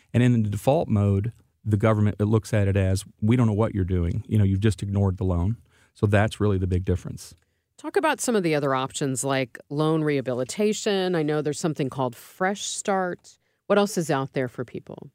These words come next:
Speaker 1: Yes. If you are delinquent or in default, delinquent is up to nine months of non-payment and default is over nine months of non-payment.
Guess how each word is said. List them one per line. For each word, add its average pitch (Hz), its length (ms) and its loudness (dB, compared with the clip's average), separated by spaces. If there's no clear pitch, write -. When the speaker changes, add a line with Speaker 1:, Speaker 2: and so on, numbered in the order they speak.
Speaker 1:
Yes. 107 440 2
If 170 300 0
you 147 220 2
are 123 400 2
delinquent 120 680 0
or 107 180 2
in 104 120 2
default, 95 640 -4
delinquent 117 460 2
is 107 140 0
up 104 140 -2
to 92 80 -4
nine 95 300 2
months 107 260 0
of 104 100 -4
non-payment 101 580 2
and 98 80 0
default 95 480 -2
is 98 220 -2
over 98 280 2
nine 92 220 0
months 92 240 0
of 90 80 -2
non-payment. 90 640 2